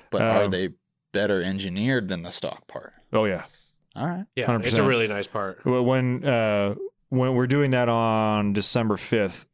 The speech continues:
Speaker 2: I'll have, I'll make sure that you come out and look at the stock one compared to that water intercooler. It is literally, like, they had to redesign every single bracket around it because that thing is so much bigger.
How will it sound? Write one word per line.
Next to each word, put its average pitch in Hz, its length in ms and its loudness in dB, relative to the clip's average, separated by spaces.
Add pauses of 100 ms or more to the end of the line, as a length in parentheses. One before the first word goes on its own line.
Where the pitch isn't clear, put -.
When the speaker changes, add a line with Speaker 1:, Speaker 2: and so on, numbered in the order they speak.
(400)
Speaker 2:
I'll 117 280 2
have, 104 160 -8
I'll 117 140 2
make 117 180 2
sure 120 140 0
that 110 60 2
you 117 100 0
come 117 160 -2
out 110 120 2
and 104 80 2
look 107 120 2
at 104 80 0
the 95 80 -2
stock 104 340 0
one 110 140 -2
compared 107 320 -2
to 104 80 -4
that 98 160 0
water 107 280 2
intercooler. 117 440 0 (420)
It 120 140 2
is 98 160 -2
literally, 110 380 0
like, 107 200 -2
they 110 80 0
had 117 140 2
to 107 80 2
redesign 107 480 0
every 107 220 0
single 107 240 0
bracket 101 340 0
around 98 280 0
it 92 40 -4
because 98 200 -2
that 101 120 -2
thing 101 120 -2
is 90 100 -4
so 104 160 -2
much 92 180 -4
bigger. 95 320 -8